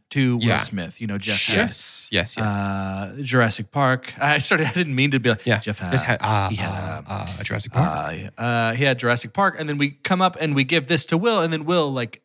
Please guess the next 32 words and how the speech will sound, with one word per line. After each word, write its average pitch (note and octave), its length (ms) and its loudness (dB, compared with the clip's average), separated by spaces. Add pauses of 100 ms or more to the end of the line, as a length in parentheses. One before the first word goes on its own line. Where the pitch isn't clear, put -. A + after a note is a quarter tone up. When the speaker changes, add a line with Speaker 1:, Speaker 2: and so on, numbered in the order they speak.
Speaker 1:
within C#3+ 460 0
the B2 100 -6
next B2+ 360 -2
year, E3+ 220 2
does D#3 240 -2
Men D3+ 180 -2
in C#3+ 80 -2
Black F#3 420 2
and D3 120 -2
continues. C#3 440 -4
He A#2+ 80 2
had F#2+ 80 2
Speaker 2:
Yeah. C#3 60 2
Speaker 1:
already E3+ 160 4
done E3+ 180 0
Bad D3 220 2
Boys, C3+ 260 -2
all B2+ 80 0
that B2 60 -2
kind A#2+ 140 -10
of G#2+ 40 -10
stuff. G#2 200 -10 (640)
Uh, D3 260 4 (140)
do F#3+ 100 2
you A3 260 4
feel C#4 380 4
like, F2+ 380 -2
though, F2 240 -6
'cause D3 260 -4
I A#3+ 200 4
would B3 180 4
argue D3 760 0